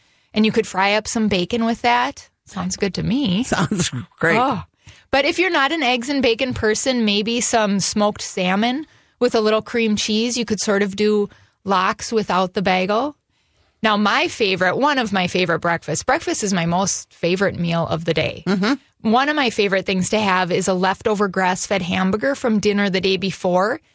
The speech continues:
Speaker 1: And then I might have a few small leftover organic baby red potatoes with that.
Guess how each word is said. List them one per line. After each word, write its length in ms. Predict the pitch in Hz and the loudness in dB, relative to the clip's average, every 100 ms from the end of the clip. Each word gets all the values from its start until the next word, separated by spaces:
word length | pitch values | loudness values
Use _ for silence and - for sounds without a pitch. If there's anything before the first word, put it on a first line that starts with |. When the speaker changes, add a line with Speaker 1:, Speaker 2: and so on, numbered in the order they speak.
| _ _ _ | _ _ _
Speaker 1:
And 140 | 233 240 | 0 2
then 100 | 226 | 2
I 80 | |
might 220 | 220 214 214 | 2 0 0
have 160 | 226 | 0
a 80 | 208 | -2
few 280 | - 220 214 | 0 0 2
small 460 | - 214 196 196 | 0 2 2 2
leftover 760 | 185 190 - 208 190 196 190 190 | 2 -2 0 0 2 2 2 2
organic 480 | 185 185 190 190 - | 0 0 0 0 0
baby 280 | 202 185 | -2 2
red 240 | 185 185 170 | 2 2 -2
potatoes 640 | 196 - 196 208 262 262 | -8 -4 -2 0 0 -2
with 160 | 269 247 | -4 -2
that. 500 | 269 269 277 285 - | 2 2 0 -4 -10